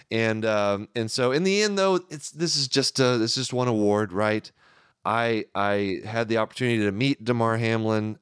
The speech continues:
at the, uh, American Heart Association event that, uh, we were both at in, in New York City a couple weeks ago. Uh, j-,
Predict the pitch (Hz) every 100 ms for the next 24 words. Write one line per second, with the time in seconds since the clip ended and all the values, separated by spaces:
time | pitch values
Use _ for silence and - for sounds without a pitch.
0 | - 95 95 - 92 80 95 95 92 90
1 | 82 85 95 92 87 101 98 - 95 -
2 | 95 92 - 90 85 92 92 - 90 85
3 | - 85 90 78 90 87 90 85 80 80
4 | 78 - 82 87 85 - - 107 104 98
5 | 101 - - 92 92 87 - 82 87 85
6 | 87 _ - - - _ _ _ _ 95
7 | 87 85 - _ _ _ 101 92